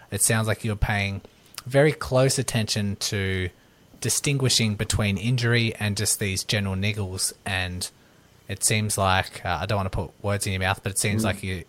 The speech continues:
Speaker 1: you gave yourself permission to continue because you were evaluating it the next day and seeing that symptoms weren't worse, and, um, you're actually bouncing back okay, and then sort of took as permission to continue. Would that be right?
Speaker 2: Yeah, definitely. Yeah, yeah.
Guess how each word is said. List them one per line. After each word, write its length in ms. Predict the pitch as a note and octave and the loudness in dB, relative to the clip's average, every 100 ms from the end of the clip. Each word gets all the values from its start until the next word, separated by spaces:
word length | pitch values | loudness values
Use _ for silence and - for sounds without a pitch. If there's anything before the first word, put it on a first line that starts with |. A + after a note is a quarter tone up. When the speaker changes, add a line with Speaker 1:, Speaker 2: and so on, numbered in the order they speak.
| - | -10
Speaker 1:
you 320 | F#2+ F2+ F2+ - | -6 -6 -6 -4
gave 220 | G2+ G2 | -2 0
yourself 260 | F2+ F#2+ | -2 -2
permission 360 | - G#2+ A2 A2 | -4 -2 -2 -2
to 80 | A#2 | -6
continue 480 | - G2 A2+ G#2 G2 | -6 -6 -4 -2 -2
because 600 | G2+ - - G2+ F#2+ - - - - | -4 -4 -4 -4 -4 -8 -12 -20 -10
you 100 | A2 | -4
were 120 | G2+ | -4
evaluating 640 | G2 G#2 G2+ G2+ G2 G2 G2 | -2 0 0 0 0 0 0
it 140 | F#2+ | -4
the 60 | G2 | -2
next 280 | G#2+ - - | -2 -2 0
day 300 | G#2 G2+ G2 | 2 2 0
and 140 | F#2+ | -2
seeing 340 | - G2 F#2+ | -4 -2 -4
that 300 | F#2 F2+ - | -4 -6 -6
symptoms 400 | - G2+ F#2+ F#2 | -6 -6 -6 -8
weren't 160 | G2 E2+ | -8 -4
worse, 480 | G2+ C#3 C3+ C3 - | 2 4 4 2 -2
and, 400 | F#2 F#2 G2 - - F#2 | -4 -6 -8 -16 -10 -6
um, 160 | F#2 | -4
you're 160 | F#2+ G2 | -2 0
actually 260 | F#2 - | 0 -4
bouncing 360 | F#2 G2 F#2+ G2 | -2 -4 -4 -2
back 180 | G2 - | -2 -2
okay, 420 | F2 - A#2 A#2 | -4 0 2 2
and 120 | G#2 | 2
then 180 | G2 F#2 | -2 -2
sort 220 | - G2 | -4 -4
of 80 | F2 | -4
took 160 | A2 G2 | -4 -4
as 100 | F#2 | -6
permission 400 | - F#2+ - F#2 | -6 -4 -4 -6
to 80 | |
continue. 500 | G2 F#2+ - G#2 F2+ | -8 -6 -4 -2 -2
Would 120 | F2 F2+ | -4 -4
that 120 | G2 | -2
be 100 | F#2 | -2
right? 240 | F#2 C3 - - - _ | 0 0 -2 -18 -20 _
Speaker 2:
Yeah, 380 | G#2 G#2+ A2+ A2 | 2 6 8 6
definitely. 640 | A2+ A#2 - - G2 G2 - - - | 2 -2 -4 -2 -2 -4 -14 -18 -6
Yeah, 300 | G#2+ G#2 G2+ - - | -2 -2 -4 -12 -14
yeah. 280 | - G#2 G2+ | -2 0 2